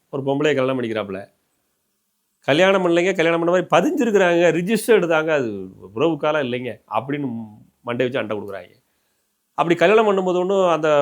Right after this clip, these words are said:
அந்த லேடி வந்து ஒண்ணும் சின்ன வயசு இல்லைங்க, பதினெட்டு வயசு பாப்பா இல்லைங்க, அவங்களும் விவரம் தெரிஞ்சு ஒரு முப்பது வயசுக்கு மேல உள்ளவங்க தாங்க அப்படின்னு சொல்றாங்க. ஏன்னா சொத்துக்காக, சொத்தை பாதுகாக்கிறதுக்காக கல்யாணம் பண்ண அவரை எப்படா தலைவரா ஏத்துக்கிறீங்க நீங்க? எப்படி ஏத்துக்கிறீங்க? எப்படா,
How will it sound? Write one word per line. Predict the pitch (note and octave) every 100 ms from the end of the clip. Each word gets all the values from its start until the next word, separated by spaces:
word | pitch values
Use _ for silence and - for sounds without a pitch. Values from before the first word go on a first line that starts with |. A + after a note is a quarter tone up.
| C#3
அந்த | C#3 C3+
லேடி | C3+ E3 E3
வந்து | D#3 D#3+
ஒண்ணும் | D3 D#3+ D3+
சின்ன | - F3 F3+
வயசு | C#3+ C3+
இல்லைங்க, | B2+ C3
பதினெட்டு | B2+ C3 B2+
வயசு | A2
பாப்பா | G#2 C3+ C3+
இல்லைங்க, | A2+ A#2+ C3+
அவங்களும் | G#2+ C#3 D#3
விவரம் | B2 C#3+ C3
தெரிஞ்சு | C3 C3+
ஒரு | B2
முப்பது | A#2 A#2 A#2+
வயசுக்கு | B2+ A#2
மேல | A2+
உள்ளவங்க | G#2+ G2 F#2+
தாங்க | F#2 F#2+ - _ -
அப்படின்னு | A2 A#2 C3+ A2+
சொல்றாங்க. | F#2 E2 _ _ _ _ _ _ _ _ _
ஏன்னா | C#4 -
சொத்துக்காக, | E3+ F3 - _ C#4 G#3+ - G3+ F#3
சொத்தை | D3+ D#3+ - C#4+
பாதுகாக்கிறதுக்காக | F#3 E3+ E3+ D#3+ D3+ D#3+ D3+
கல்யாணம் | C#3 C#3+ C#3
பண்ண | C3
அவரை | A#2 B2
எப்படா | D3 D3+
தலைவரா | A#2 A#2+ G#2+
ஏத்துக்கிறீங்க | G2 F#2 F#2
நீங்க? | F2 E2+ F2 _ _ _ _ _ _ _ _ _ _ _ _ _ _ _ _ _ -
எப்படி | F#3 A#3+ A#3
ஏத்துக்கிறீங்க? | D3 C3 A2 G2 G2 _ _ _ _ _ _ _
எப்படா, | F#3+ - - C#4 E3